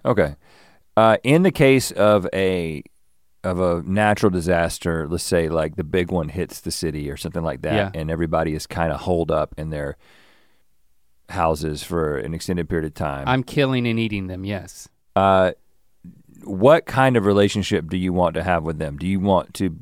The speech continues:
Speaker 1: do you wanna be the leader of your, of your street? Do you wanna, do you wanna be the meet again of your street? Uh,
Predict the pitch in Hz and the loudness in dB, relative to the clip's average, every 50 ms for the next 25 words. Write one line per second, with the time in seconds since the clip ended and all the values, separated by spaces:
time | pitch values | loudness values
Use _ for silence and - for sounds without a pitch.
0 | - - 92 82 90 104 120 131 147 143 135 120 113 92 90 82 87 104 117 131 | -20 -20 -14 -8 -2 0 4 4 6 4 4 4 2 2 2 2 2 4 4 6
1 | 135 139 135 135 - - 113 101 117 123 123 120 110 _ _ - - - 104 95 | 6 6 6 4 4 2 0 2 4 4 4 4 2 _ _ -16 -6 -6 -4 0
2 | 104 120 120 120 120 - - - - - 131 127 123 117 - 92 95 104 104 104 | 2 4 4 4 4 2 -2 -8 -2 2 2 2 2 2 -2 -4 -2 0 2 2
3 | 101 101 92 87 80 _ _ _ _ _ _ _ _ - 98 107 110 107 107 101 | 2 2 2 0 -2 _ _ _ _ _ _ _ _ -2 0 2 4 4 4 4
4 | 95 104 82 87 82 87 95 107 117 117 98 110 117 113 110 110 107 - 95 95 | 2 2 0 0 0 0 0 2 2 2 2 2 2 2 2 0 0 -2 -2 -2
5 | 87 95 98 92 90 87 82 78 _ _ _ _ _ - - - - - 113 107 | 0 2 2 4 4 2 0 -2 _ _ _ _ _ -16 -14 -6 2 4 4 4
6 | 104 95 _ _ _ _ _ _ _ _ _ _ _ _ - 85 90 90 85 82 | 4 0 _ _ _ _ _ _ _ _ _ _ _ _ 0 2 2 4 4 2
7 | 76 | 0